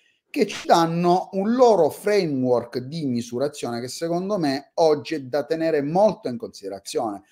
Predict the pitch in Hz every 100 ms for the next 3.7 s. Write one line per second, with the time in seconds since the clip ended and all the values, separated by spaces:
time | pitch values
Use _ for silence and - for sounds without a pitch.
0 | _ _ 147 170 170 254 - 139 113 -
1 | 131 196 190 - 190 196 127 123 139 165
2 | 151 127 117 120 139 143 139 - 127 117
3 | _ _ 131 131 - 131 113